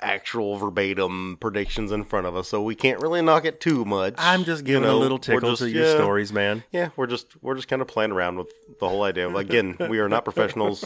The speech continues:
Speaker 2: <laughs>
Speaker 1: We, yeah.
Speaker 2: We're just tell-, we're just
Speaker 1: We're just
Speaker 2: talking.
Speaker 1: two
Speaker 2: Just tell the
Speaker 1: idiots
Speaker 2: story.
Speaker 1: sitting here talking.
Speaker 2: Was there anybody else?
Speaker 1: Um, so I already talked about, uh, Gene Dixon. That was, uh, an advisor to Roosevelt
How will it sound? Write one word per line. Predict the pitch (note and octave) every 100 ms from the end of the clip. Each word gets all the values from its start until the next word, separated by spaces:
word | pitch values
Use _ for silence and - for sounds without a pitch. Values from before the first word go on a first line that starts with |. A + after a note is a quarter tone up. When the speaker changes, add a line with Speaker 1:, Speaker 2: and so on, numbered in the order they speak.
| -
Speaker 2:
<laughs> | - _ _ _
Speaker 1:
We, | G2 G2 F#2 _ -
yeah. | G#2 E2+ E2 _ -
Speaker 2:
We're | A3
just | G3
tell-, | E3 D3
we're | F#3
just | G3
Speaker 1:
We're | A#2
just | A#2 A2+
Speaker 2:
talking. | A2+ - _
Speaker 1:
two | A#2
Speaker 2:
Just | A#2+
tell | A#2
the | A2
Speaker 1:
idiots | A2+
Speaker 2:
story. | - G#2 G2+
Speaker 1:
sitting | G#2+
here | G#2
talking. | A2 G2 F2 F#2 _ _ _ _ _ _ _ _ _ _ _ -
Speaker 2:
Was | G2+
there | A#2+
anybody | A#2+ B2 B2
else? | D3 G#3 - - _ _ _ _ _ _ _ _ _ B2+
Speaker 1:
Um, | A2+ F#2 D2+ - _ _ _ -
so | -
I | B2
already | A#2+ G#2
talked | B2+
about, | G#2 F#2+ _
uh, | G#2 F#2
Gene | F2+ G#2 F#2
Dixon. | A2+ - F2
That | F2+ E2+
was, | E2+ D#2+ G#2
uh, | F#2+ E2 D2 - _ _ _ _ _ _ _
an | G2
advisor | G2 F#2 F#2 F#2
to | F2 G2 F2+
Roosevelt | G2+ F#2+ F#2 F#2 F#2 F2